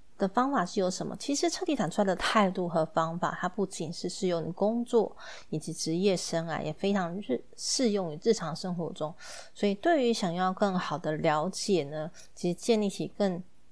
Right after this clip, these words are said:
健康的关系和社交网络对来说，这些技巧很重要。比方说，你可以勇于表达自己的感受，就是我，以及想法的部分。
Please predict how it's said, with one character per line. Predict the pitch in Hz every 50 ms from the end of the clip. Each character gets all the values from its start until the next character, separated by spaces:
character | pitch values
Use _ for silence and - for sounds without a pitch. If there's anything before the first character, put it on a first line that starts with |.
| - - -
健 | - 302 247 208
康 | 202 - 208 190 180
的 | 170
关 | 170 - 170 165 170 175
系 | - 170
和 | 151
社 | 175 - - 226
交 | 202 196 180
网 | 175 165 156
络 | 160 180
对 | 175 165
来 | 143 147
说， | - 170
这 | 165 - 214
些 | - - -
技 | - - 247 208
巧 | 208 - 165 - - - - - - -
很 | - - - - -
重 | - - 190 175 170
要。 | 175 165 165 - - - - - -
比 | - - 170
方 | 190 190 202 214
说， | 208 - 202 196 196 196 196 - - - - -
你 | 175
可 | - 214 208
以 | 202 190
勇 | 190 175 165 185 -
于 | 160 165 165 180 - - -
表 | - 196 170
达 | 165 - 170
自 | 180 277
己 | 269
的 | 233 208
感 | 190 - 170 - 160
受， | - - 214 190
就 | 180 170
是 | 160 185 208
我， | 196 170 - - - - - - - - - - - -
以 | - 180
及 | - - 185
想 | 185 - - 202 156 160 190
法 | 233 - - - -
的 | - -
部 | - - 175 160
分。 | - - - - -